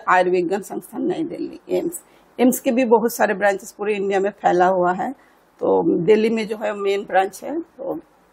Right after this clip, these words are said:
इस आपका हर एक department इसका अच्छा है, neurology problem के लिए भी number one पे आते हैं। Address है श्री अरविंद मार्ग, अंसारी नगर, अंसारी नगर ईस्ट, न्यू दिल्ली।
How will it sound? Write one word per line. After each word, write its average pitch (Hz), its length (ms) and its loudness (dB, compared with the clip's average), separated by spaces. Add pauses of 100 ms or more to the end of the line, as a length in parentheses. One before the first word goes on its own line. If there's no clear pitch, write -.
इस - 260 -4 (540)
आपका 202 360 0
हर 202 120 4
एक 208 140 0
department 196 420 0
इसका 190 240 -4
अच्छा 196 240 -6
है, 247 60 -2
neurology 180 480 2
problem 170 420 2
के 170 120 -6
लिए 156 140 0
भी 185 120 2 (300)
number 165 280 0
one 143 380 -6
पे - 60 -10
आते - 280 -16
हैं। 180 140 -14 (960)
Address 190 320 4
है 226 60 0
श्री 214 220 -4
अरविंद 196 460 0
मार्ग, 180 340 0
अंसारी 185 400 -2
नगर, 175 380 -2 (1080)
अंसारी 180 380 2
नगर 170 320 0
ईस्ट, - 280 -6
न्यू - 140 -6
दिल्ली। - 340 -14